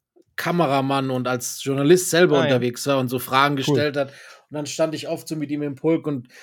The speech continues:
Speaker 1: man hat sich so neben-, neben-, nebenher so einfach so über Casual-Dinge unterhalten. Gar nicht so, Journalist fragt, äh, Sportler, sondern einfach so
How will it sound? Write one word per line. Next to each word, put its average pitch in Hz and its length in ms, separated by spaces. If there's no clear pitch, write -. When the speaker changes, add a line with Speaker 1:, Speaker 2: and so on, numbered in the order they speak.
Speaker 1:
man 131 120
hat 151 140
sich 147 140
so 143 80
neben-, 147 520
neben-, 147 400
nebenher 151 400
so 165 80
einfach 202 200
so 180 200
über 156 220
Casual-Dinge 165 680
unterhalten. 143 380
Gar 151 200
nicht 165 140
so, 151 260
Journalist 175 500
fragt, 170 440
äh, 156 360
Sportler, 180 560
sondern 156 280
einfach 180 260
so 143 380